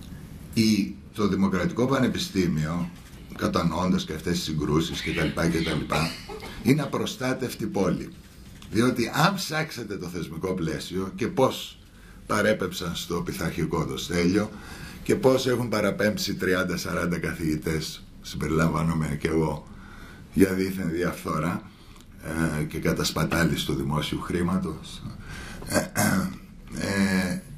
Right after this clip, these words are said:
τι σημαίνει; Σημαίνει ότι είσαι ανοχήρωτος, διότι το Στέλιο ανέσυραν ένα νομοθέτημα του τριάντα κάτι, χίλια εννιακόσια τριάντα τόσο,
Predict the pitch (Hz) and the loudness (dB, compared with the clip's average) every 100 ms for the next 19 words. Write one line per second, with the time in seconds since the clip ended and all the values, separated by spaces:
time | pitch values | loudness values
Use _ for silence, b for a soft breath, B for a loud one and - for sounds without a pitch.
0 | - - - 151 - 127 107 85 78 76 | -14 -8 2 4 4 2 2 2 0 -2
1 | - 104 151 147 127 - 147 123 98 107 | -4 -2 -2 -2 -2 0 2 2 2 2
2 | 87 78 - 67 - 127 131 123 101 - | 2 0 -4 -8 -2 2 4 2 0 -4
3 | 131 123 107 92 101 123 - 104 98 107 | 2 4 4 4 2 0 0 0 2 2
4 | 110 101 92 87 - B B B 92 110 | 2 0 0 -2 -8 B B B 2 4
5 | 101 95 98 101 98 90 85 76 85 78 | 4 4 2 2 2 2 0 0 0 2
6 | 78 69 67 - 78 92 95 101 104 - | 0 -2 -4 -8 0 2 2 0 -2 -4
7 | - 87 82 82 82 - 78 73 67 69 | -2 0 2 0 0 0 -2 -2 -4 0
8 | 85 87 - - | 2 2 2 -2